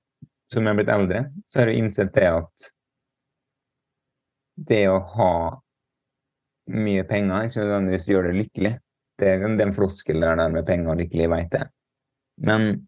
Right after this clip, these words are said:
jeg tror ikke på at lykkefølelsen er konstant. Jeg tror at den er som veldig mange andre følelser, at den kommer og går. Så jo bedre, eller flinkere, eller mer bevisst du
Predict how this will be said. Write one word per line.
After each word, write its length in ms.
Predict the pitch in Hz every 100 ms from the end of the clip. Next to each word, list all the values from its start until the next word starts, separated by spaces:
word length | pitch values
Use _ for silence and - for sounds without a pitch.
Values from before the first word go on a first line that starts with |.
| _ _ _ _ _ _ _ _ _ -
jeg 180 | 123 123
tror 220 | 131 117
ikke 160 | 98 87
på 80 | 90
at 80 | 110
lykkefølelsen 680 | - _ - 117 101 85 90
er 60 | -
konstant. 480 | 98 104 113 127 - _ _ _ _ _ _ _ _ _ _
Jeg 100 | - -
tror 240 | 110 104
at 80 | 101
den 120 | 104 104
er 160 | 101 92
som 160 | 104
veldig 140 | 101 98
mange 200 | 95 95
andre 200 | 101 95
følelser, 440 | - 85 80 - 92
at 100 | 139
den 100 | 98
kommer 340 | - 92 95
og 60 | 95
går. 200 | 117 143 - _ _ _ _ _ _ _ _ _ _ _ _ _ _ _ _ _ _ _ _ _ _ _
Så 200 | - 107 107 110 - _ _ -
jo 180 | 120 117
bedre, 460 | 127 113 92 90 101 131 127 _ _ _ _ _ _
eller 400 | - 113 113 107
flinkere, 420 | 107 113 123 117 92
eller 120 | 104
mer 180 | 107 101
bevisst 440 | 101 104 101 -
du 100 | -